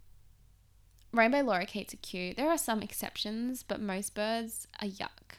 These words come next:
<laughs> So basically, this is a podcast hating against rats and birds. Cool. <laughs> Okay, I just went back and <laughs> listened to this episode from the beginning, and boy, that was really weird and random, and I can't believe I'm uploading this to the internet.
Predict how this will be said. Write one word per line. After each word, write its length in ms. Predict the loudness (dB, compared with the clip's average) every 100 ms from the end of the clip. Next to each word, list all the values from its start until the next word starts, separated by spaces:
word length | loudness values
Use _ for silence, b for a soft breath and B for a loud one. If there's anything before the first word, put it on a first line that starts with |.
| -14
<laughs> 220 | -10 -10 -12 -20 -20 -20 B B B B -6
So 120 | 2
basically, 520 | 8 8 8 4 4
this 220 | 4 2 0
is 80 |
a 60 | -2
podcast 840 | 0 -2 -2 2 4 2 0 -6 0
hating 280 | 0 2
against 380 | 0 0 -2 -4
rats 240 | -8 -6 -6
and 160 | -4
birds. 760 | -2 -4 -4 -6 -4 -4 -6 -10 -14
Cool. 440 | -6 -2 0 0 0
<laughs> 40 | -2 -10 -18 -20 -20 -20 B B B B -20 -20 -20 -20 -16 -10
Okay, 220 | -6 -2 6
I 140 | 6
just 180 | 6 4
went 240 | 2 4
back 280 | 4 4 2
and 120 | 6
<laughs> 80 | 8
listened 280 | 10 10 10
to 100 | 8
this 180 | 0 0
episode 380 | 0 0 -2 -2
from 160 | 0 2
the 60 |
beginning, 640 | 2 0 0 2 2 0 -2
and 320 | -2 0 0 -4 -12 -20 -12 -2
boy, 240 | 0 2 2
that 180 | 2 2
was 440 | 4 6 4 2 -8 -8 -2
really 280 | -2 -2 -2
weird 400 | -2 -2 -4 -6
and 200 | -6 -4
random, 600 | -4 -4 -6 -6 -6 -6
and 140 | -6
I 40 | -6
can't 220 | -4 -6
believe 240 | -6 -6
I'm 180 | -6 -6 -8
uploading 400 | -8 -6 -2 -2
this 200 | -2 -2
to 180 | -2 -2
the 300 | 0 -2 -2
internet. 720 | -4 -6 -6 -8 -8 -12